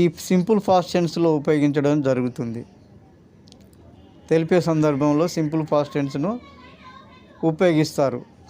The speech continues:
I used to play కబడ్డీ every day, నేను ప్రతిరోజు కబడ్డీ ఆడేవాడిని. గతంలో నేను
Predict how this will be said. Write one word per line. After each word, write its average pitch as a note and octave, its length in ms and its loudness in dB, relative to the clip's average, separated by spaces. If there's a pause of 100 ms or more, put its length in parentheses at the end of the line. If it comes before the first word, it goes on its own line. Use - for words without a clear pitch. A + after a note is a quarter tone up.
(140)
I E3+ 40 4 (140)
used G#3+ 240 0
to G3+ 80 4 (100)
play E3 240 4 (1040)
కబడ్డీ D#3+ 480 2
every D3+ 280 2
day, C3+ 100 2 (220)
నేను D#3 160 2 (100)
ప్రతిరోజు D#3 500 0 (100)
కబడ్డీ D3+ 420 2 (760)
ఆడేవాడిని. C#3 680 2 (200)
గతంలో F#3+ 520 2
నేను F#3 140 0